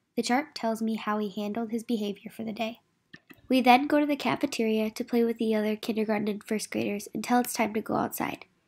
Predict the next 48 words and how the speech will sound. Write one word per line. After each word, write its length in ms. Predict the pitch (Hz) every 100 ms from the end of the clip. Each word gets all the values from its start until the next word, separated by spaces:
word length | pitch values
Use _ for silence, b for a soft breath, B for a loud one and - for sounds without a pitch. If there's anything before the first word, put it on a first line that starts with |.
| _ _
He 100 | -
usually 340 | 254 277 320 370
starts 340 | - 254 247
out 220 | 240 -
pretty 180 | - 240
happy 380 | 262 196 190 208
and 160 | - -
calm 300 | - 220 220
in 60 | 202
the 100 | 196
cafeteria. 760 | 196 190 - - 71 57 - - _ _ _ _ _ _ -
Then 160 | 220
we 100 | 262
go 120 | 247
outside. 640 | 269 277 - 226 214 220 -
Like 220 | - 214 -
the 140 | 262
other 160 | 233 247
kids, 340 | - 214 -
he 240 | - 226
loves 380 | 214 220 226 226
to 80 | -
play 260 | - 220 214
gaga 480 | 202 180 185 - -
ball. 280 | - - - _ _ _ _ _
Just 240 | - 262 -
like 160 | 320 294
other 200 | 233 226
kids, 440 | 226 214 - - -
Thomas 380 | 233 226 220 -
also 320 | 240 233 226
does 220 | 208 202 208
not 160 | 208
like 160 | 214 208
to 100 | -
get 160 | 208 202
out, 260 | 196 - _ _ -
so 180 | - 226
sometimes 520 | 247 262 254 220 -
I 60 | 208
need 180 | 208
to 120 | - 208
remind 400 | 202 202 214 208
him 220 | 208 208
that 160 | 226 208
he 120 | 226
was 160 | 247 240
hit 280 | 226 214